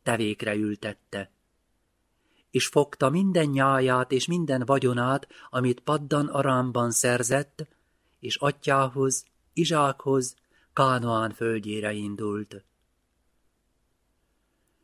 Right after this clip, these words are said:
Abban az időben Lábán elment a juhokat nyírni, és Ráhel ellopta atyának házi isteneit. Jákob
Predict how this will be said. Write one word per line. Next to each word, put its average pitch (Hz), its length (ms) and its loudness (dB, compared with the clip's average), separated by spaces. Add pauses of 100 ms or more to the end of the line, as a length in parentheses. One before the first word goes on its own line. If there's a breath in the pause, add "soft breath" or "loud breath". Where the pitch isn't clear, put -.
(1000)
Abban 156 320 2
az 127 120 0
időben 123 680 2
Lábán 135 760 0 (200)
elment 147 580 0
a 131 60 2
juhokat 131 540 0
nyírni, 117 640 -2 (600 soft breath)
és 131 200 -2
Ráhel 135 680 2 (180)
ellopta 170 640 4
atyának 139 760 0
házi 123 520 -2
isteneit. 104 840 -8 (1600 soft breath)
Jákob 117 580 2